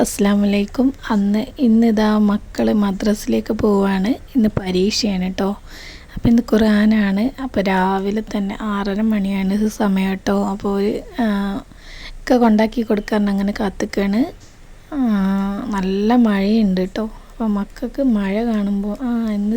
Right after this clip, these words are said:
സ്കൂൾ ലീവ് തന്നാ മതിയെന്നുള്ള ഒരു ചിന്തയാണ് എപ്പളും. അപ്പൊ ഇന്ന് വാവാണ്. അപ്പൊ മാ-, നല്ല മഴ പെയ്യുമോ എന്നൊക്കെ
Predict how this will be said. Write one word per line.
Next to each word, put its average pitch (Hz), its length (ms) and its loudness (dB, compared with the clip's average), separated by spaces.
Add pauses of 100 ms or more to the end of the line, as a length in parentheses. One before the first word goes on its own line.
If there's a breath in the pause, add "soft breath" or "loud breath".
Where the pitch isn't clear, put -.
സ്കൂൾ 226 280 -2 (120)
ലീവ് 202 340 -2
തന്നാ 196 320 -2
മതിയെന്നുള്ള 196 680 -2 (120)
ഒരു 190 100 -6 (120)
ചിന്തയാണ് 196 580 -4
എപ്പളും. 208 340 -6 (760 loud breath)
അപ്പൊ 226 120 -2 (100)
ഇന്ന് 214 160 4 (100)
വാവാണ്. 208 680 -2
അപ്പൊ 208 120 -4 (100)
മാ-, 196 220 -6 (440)
നല്ല 208 160 0 (100)
മഴ 202 160 -2 (140)
പെയ്യുമോ 196 340 -2
എന്നൊക്കെ 196 240 -4